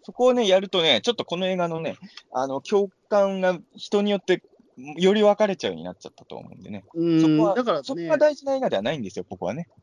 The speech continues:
Speaker 1: うん。
Speaker 2: やっぱりだからその何か衝動、若い、若いさゆえにやっぱりその東京に出てきたっていうところが大事というかね。
Speaker 1: うん。
Speaker 2: あの、何かその、変に、あの、なんか重い設定とかになっちゃうと、
Speaker 1: うん。
Speaker 2: あの、ちょっとそれはね、また変なことになっちゃいますからね。
Speaker 1: そうそうそう。
Speaker 2: うん。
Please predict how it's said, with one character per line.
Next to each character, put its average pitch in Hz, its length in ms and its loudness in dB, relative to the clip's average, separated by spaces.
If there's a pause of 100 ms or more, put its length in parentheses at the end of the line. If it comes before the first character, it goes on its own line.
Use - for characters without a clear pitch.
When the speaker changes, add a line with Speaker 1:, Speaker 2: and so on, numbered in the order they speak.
(260)
Speaker 1:
う 180 60 -14
ん。 - 20 -10
Speaker 2:
や 214 100 0
っ 240 40 -2
ぱ 359 80 2
り 277 60 2
だ 240 100 2
か 196 60 2
ら 160 60 2
そ 135 120 -8
の 135 60 -2
何 208 120 2
か 165 100 -2
衝 175 240 -2
動、 165 160 0
若 196 240 0
い、 262 200 -4
若 226 300 -2
い 277 100 -2
さ 247 180 -4
ゆ 240 160 0
え 277 80 0
に 226 80 2
や 190 80 0
っ - 40 -4
ぱ 190 100 -2
り 160 80 2
そ 131 100 -4
の 120 80 -2
東 143 220 -4
京 156 80 -2
に 135 60 -2
出 151 100 -2
て 156 80 -2
き - 80 -10
た 151 140 -2
っ - 20 -20
て - 140 -8
い 143 40 -2
う - 20 -14
と 180 100 -8
こ 247 80 2
ろ 247 100 4
が 117 80 2
大 110 180 -4
事 104 160 -14
と - 180 -16
い 87 60 -10
う 82 60 -14
か 80 100 -18
ね。 131 220 -6
Speaker 1:
う - 20 -16
ん。 - 20 -20 (300)
Speaker 2:
あ 110 140 -6
の、 107 220 -2
何 240 180 4
か 196 80 2
そ 127 100 -6
の、 107 220 -6 (400)
変 269 240 4
に、 120 260 0 (460)
あ 120 100 -12
の、 110 180 -6
な 135 100 -4
ん - 20 -8
か 123 180 -8
重 185 180 4
い 190 40 0
設 196 200 -2
定 196 140 2
と 190 80 -2
か 127 100 0
に 104 60 -6
な 113 80 -6
っ - 40 -12
ち - 120 -10
ゃ 98 60 -6
う 95 60 -12
と、 104 320 -4 (360)
Speaker 1:
う 185 40 -14
ん。 - 40 -14
Speaker 2:
あ 98 80 -10
の、 98 160 -10
ち - 80 -12
ょ 262 40 0
っ - 20 -4
と 170 80 -4
そ 131 100 -8
れ 175 80 -2
は 180 100 2
ね、 196 140 -2
ま 151 140 -2
た 143 100 -2
変 151 160 -2
な 110 80 -2
こ 98 80 -12
と 90 80 -20
に 92 60 -14
な 92 60 -16
っ - 20 -20
ち 90 100 -20
ゃ - 20 -20
い 76 40 -20
ま - 60 -20
す - 60 -20
か 73 80 -20
ら 85 60 -20
ね。 95 240 -14
Speaker 1:
そ - 120 -20
う - 40 -20 (160)
そ - 80 -20
う - 0 -
そ - 20 -
う。 - 40 -20
Speaker 2:
う 98 40 -16
ん。 85 200 -20